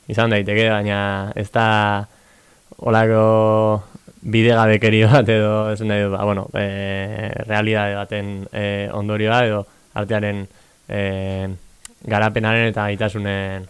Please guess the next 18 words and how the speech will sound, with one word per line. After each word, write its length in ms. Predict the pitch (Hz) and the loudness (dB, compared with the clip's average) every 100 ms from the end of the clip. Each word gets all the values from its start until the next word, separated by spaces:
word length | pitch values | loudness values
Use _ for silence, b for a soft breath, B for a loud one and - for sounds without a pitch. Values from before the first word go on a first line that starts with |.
| - | -10
ondorio 420 | 101 101 98 98 | -6 -4 -2 0
da. 140 | 104 - B B _ | -2 -2 B B _
Orduan, 260 | - 98 104 | -8 -4 -2
ba, 100 | 98 | 0
bueno, 200 | 98 95 | -2 0
egon 160 | 98 101 | -2 -2
daiteke 460 | 98 95 92 107 107 | -2 -4 -2 0 0
eta 160 | 107 | -2
guk 160 | 101 98 | -6 -4
iritzia 580 | 98 98 104 98 98 95 _ | -4 -4 -4 -4 -4 -8 _
ematen 340 | - 104 101 101 | -8 -6 -6 -6
dugu, 220 | 101 110 | -6 -6
baina, 300 | 107 98 101 104 | -6 -8 -10 -8
bueno, 200 | 104 98 - b b b b - | -8 -8 -10 b b b b -10
eh, 720 | - 95 92 98 90 101 101 98 - _ - | -6 -4 -6 -6 -8 -10 -12 -14 -18 _ -6
norbere 340 | 104 104 107 | -2 2 2
iritziak, 400 | 107 107 - 110 117 B B B B B - | 2 0 0 -2 -2 B B B B B -10
segun, 580 | - 104 107 104 104 | -2 0 0 -2 -4